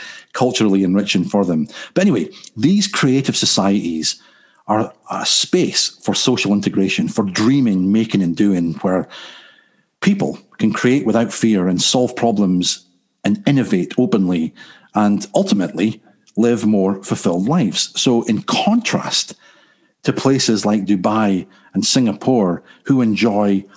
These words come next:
high affluence, but conservative politics and strict laws, which result in a lack of diversity of thought, freedom of expression,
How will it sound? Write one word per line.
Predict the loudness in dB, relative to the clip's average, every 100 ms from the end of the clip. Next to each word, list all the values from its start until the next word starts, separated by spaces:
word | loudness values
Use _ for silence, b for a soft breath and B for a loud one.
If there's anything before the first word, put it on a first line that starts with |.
| -12
high | -4 0 -2 -2
affluence, | -4 0 0 0 -2 -4 -6 _ _ _ _ _ _ _ _ -20 -4
but | -2 -2 -4
conservative | -2 0 0 0 -2 -4
politics | 0 0 0 -4 -2 -2
and | 0
strict | 0 0 -2 0
laws, | 0 0 0 -4 B B B -2
which | -2 2
result | 0 2 0 0 -6 -2
in |
a | 0
lack | 2 -2 -2
of | -2
diversity | 0 2 0 0 0 0
of | -2
thought, | -2 -2 -2 -6 -16
freedom | -2 2 2
of | 0
expression, | -2 0 0 0 -2